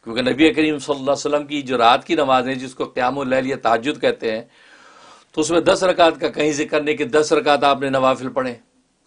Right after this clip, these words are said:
लिहाजा दस रकात को इंतजामी तो कहा जा सकता है कि सो हुकूमत सऊदिया ने या उलमा जो हरमैन ने उसको इंतजामी तौर पर दस रकात वहाँ करार दे दी, लेकिन वो शरी बुनियाद पे नहीं उसको करार दिया जा सकता,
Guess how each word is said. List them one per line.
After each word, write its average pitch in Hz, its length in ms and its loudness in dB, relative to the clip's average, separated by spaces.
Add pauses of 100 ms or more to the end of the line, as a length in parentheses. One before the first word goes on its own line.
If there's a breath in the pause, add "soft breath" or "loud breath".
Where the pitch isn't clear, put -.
(920)
लिहाजा 127 340 2
दस 151 340 0
रकात 135 420 -2
को 185 140 -6
इंतजामी 135 640 -2
तो 196 120 -2
कहा 160 240 4
जा 170 200 4
सकता 117 360 -4
है 92 160 -4 (360 soft breath)
कि 139 100 -2
सो 143 140 -2
हुकूमत 143 420 -2
सऊदिया 147 520 2
ने 123 200 -4 (580)
या 127 140 2
उलमा 131 640 0
जो 120 280 -2
हरमैन 120 460 0
ने 131 220 -4 (280 loud breath)
उसको 143 260 -4
इंतजामी 139 500 0
तौर 156 200 4
पर 139 100 0
दस 147 260 2
रकात 139 320 2
वहाँ 127 200 -4
करार 120 280 0
दे 110 160 -6
दी, 104 220 -12 (800)
लेकिन 131 320 -2
वो 143 180 2
शरी 156 300 0
बुनियाद 170 480 2
पे 160 80 0
नहीं 175 160 -4
उसको 165 220 -2
करार 139 300 2
दिया 135 200 -4
जा 131 160 0
सकता, 135 500 -4